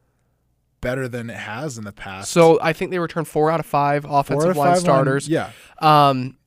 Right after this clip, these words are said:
Speaker 2: they returned their quarterback. Um, if, as long as Huntley can stay healthy, they kinda have to rein him in a little bit this year.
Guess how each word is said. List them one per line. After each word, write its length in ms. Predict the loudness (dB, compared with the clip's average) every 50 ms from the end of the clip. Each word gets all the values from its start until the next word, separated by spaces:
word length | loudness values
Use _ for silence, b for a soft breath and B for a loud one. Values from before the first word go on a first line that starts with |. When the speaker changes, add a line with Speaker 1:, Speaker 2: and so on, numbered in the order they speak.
| -4
Speaker 2:
they 480 | 0 2 4 4 4 4 4 2 0 -2
returned 400 | -2 -4 -6 -4 0 0 0 0
their 80 | 0
quarterback. 840 | -2 -2 0 0 2 2 2 2 0 0 2 0 -2 -4 -8 -18 _ _ _ -4
Um, 400 | -2 0 0 0 -2 -4 -8 -10 -8
if, 240 | -8 -8 -8 -10 -8
as 160 | -6 -6 -4 0
long 200 | 0 0 0 0
as 100 | -2 -4
Huntley 300 | -4 -6 -4 -4 -6 -8
can 160 | -8 -10 -12
stay 180 | -8 -6 -6 -4
healthy, 400 | -2 -4 -4 -4 -4 -6 -6 -6
they 140 | -6 -8 -6
kinda 180 | -6 -6 -6 -6
have 100 | -6 -6
to 100 | -8 -8
rein 240 | -8 -6 -6 -6
him 120 | -6 -6 -8
in 80 | -8 -8
a 60 | -8
little 180 | -6 -6 -6 -8
bit 160 | -8 -10 -10
this 200 | -12 -12 -10 -6
year. 260 | -4 -4 -4 -4 -6